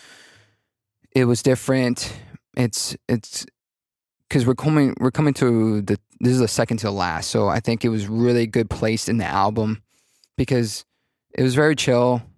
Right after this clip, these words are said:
It was, um, it was like, you know how, like, when you go to see a D J live, right? They have their mix, right?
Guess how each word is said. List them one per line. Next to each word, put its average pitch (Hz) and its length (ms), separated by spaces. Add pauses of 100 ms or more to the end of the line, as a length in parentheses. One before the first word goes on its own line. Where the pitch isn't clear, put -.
(280)
It 127 40
was, 113 380
um, 110 480 (2000)
it 123 140
was 113 360
like, 107 380 (320)
you 156 100
know 180 100
how, 185 160
like, 139 260 (100)
when 131 140
you 127 100
go 131 140
to 123 380
see 123 280
a 117 40
D 120 140
J 107 160
live, 92 420
right? 82 280
They - 80
have 120 220
their 104 100
mix, 92 300
right? - 320